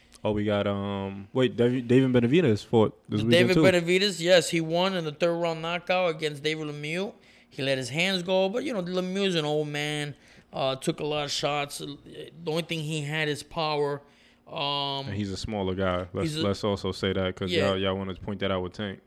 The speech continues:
Speaker 2: Yeah, he's, he's a, he's a smaller guy. Um, but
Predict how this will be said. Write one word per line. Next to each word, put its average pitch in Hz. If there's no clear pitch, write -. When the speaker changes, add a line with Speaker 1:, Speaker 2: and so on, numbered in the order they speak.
Speaker 2:
Yeah, 151
he's, 165
he's 156
a, 151
he's 151
a 151
smaller 196
guy. 147
Um, 143
but 180